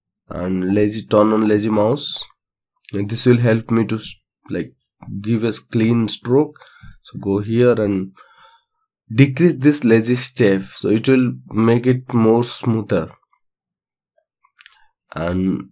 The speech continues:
increase the radius a bit. So less radi-, lazy step and increase to lazy radius, uh, sorry, lazy radius. Then we can try. Fine.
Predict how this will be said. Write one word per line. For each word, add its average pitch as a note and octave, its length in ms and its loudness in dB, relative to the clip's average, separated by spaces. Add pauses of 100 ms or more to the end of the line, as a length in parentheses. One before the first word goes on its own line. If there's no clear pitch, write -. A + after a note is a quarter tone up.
(120)
increase G#2+ 460 0
the G#2+ 160 2
radius A2 680 0 (540)
a - 20 -12
bit. B2+ 360 -8 (460)
So - 160 -14
less F#2+ 580 2
radi-, G2+ 440 0 (160)
lazy G#2 400 2
step A#2+ 480 0
and E2+ 240 -4
increase G2 540 -2
to F#2 140 -6
lazy F#2+ 420 -4
radius, A2 580 0 (160)
uh, F#2+ 60 -14
sorry, F2 240 -8
lazy F#2 340 0
radius. A2+ 540 -4 (960)
Then G2+ 160 -2
we G2+ 80 -2
can G#2+ 220 -4
try. G#2+ 460 -2 (1500)
Fine. C3+ 380 -6